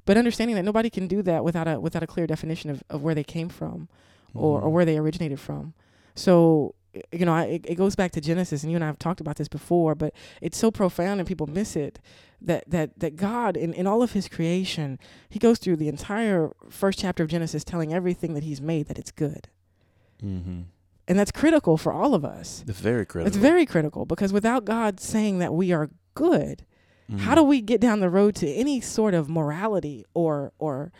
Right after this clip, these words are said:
Speaker 1: or civility amongst
Speaker 2: Mm-hmm.
Speaker 1: each other? It has to start from the very genesis of, of being good.
Speaker 2: Yeah.
Speaker 1: But the importance of the father is that he's there to reiterate that.
Speaker 2: Yeah.
Speaker 1: You see what I mean? And so his, his place in the home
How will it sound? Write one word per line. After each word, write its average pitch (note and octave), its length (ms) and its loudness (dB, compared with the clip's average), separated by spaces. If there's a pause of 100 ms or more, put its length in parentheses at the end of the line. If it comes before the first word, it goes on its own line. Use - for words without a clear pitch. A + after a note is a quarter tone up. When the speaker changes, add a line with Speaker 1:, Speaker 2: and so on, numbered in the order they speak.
(280)
Speaker 1:
or - 100 -2
civility F3 720 0
amongst F3 300 -4
Speaker 2:
Mm-hmm. E3 80 -2
Speaker 1:
each - 140 -6
other? G3 280 -4 (420)
It G3 120 0
has A#3+ 220 -2
to G3+ 100 0
start E3+ 320 -2
from F#3+ 160 -2
the E3 80 0
very D#3+ 180 2
genesis F3 460 -6
of, C#3+ 100 -10 (100)
of D#3+ 140 -4
being D3+ 240 -4
good. G3+ 380 -8 (280)
Speaker 2:
Yeah. G#2 140 -6
Speaker 1:
But G3 140 8
the G#3+ 100 2
importance G#3 480 -2
of F3 100 -4
the D#3 100 0
father F#3+ 440 -2
is E3 140 0
that D#3+ 140 -2
he's F3+ 220 -8
there E3+ 360 -2 (340)
to F#3 120 -2
reiterate F3 540 0
that. - 380 -20 (200)
Speaker 2:
Yeah. F#2 260 -2 (180)
Speaker 1:
You F3 100 -4
see A3 140 2
what A3+ 80 4
I G#3+ 60 4
mean? G3+ 360 -2
And G3 140 -2
so G#3 120 4
his, A3+ 340 0
his G3+ 160 -4
place - 280 -4
in G3 60 -6
the E3 80 -4
home F#3 480 -4